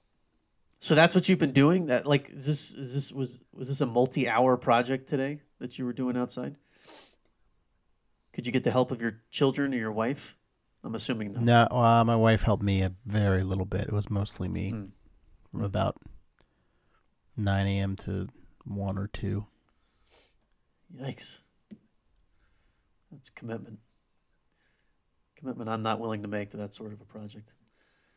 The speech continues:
Speaker 1: <clears throat> Not my ballywick, as the kids say. The kids from, what year did you say? Nineteen forty-two? Yeah. Those kids and their ballywicks. Uh, so you're not working this week.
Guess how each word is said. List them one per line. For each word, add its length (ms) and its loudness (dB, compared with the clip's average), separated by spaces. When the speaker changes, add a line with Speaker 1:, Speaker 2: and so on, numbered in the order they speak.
Speaker 1:
<clears throat> 180 0
Not 160 -6
my 100 -6
ballywick, 600 0
as 100 -20
the 80 -20
kids 260 -14
say. 260 -16
The 80 -2
kids 220 0
from, 240 -10
what 140 -12
year 140 -6
did 140 -8
you 60 -14
say? 180 -8
Nineteen 280 -16
forty-two? 480 -16
Yeah. 120 -18
Those 200 -18
kids 280 -12
and 100 -10
their 80 -8
ballywicks. 640 -8
Uh, 760 6
so 200 -2
you're 100 2
not 160 4
working 320 4
this 160 -2
week. 300 -8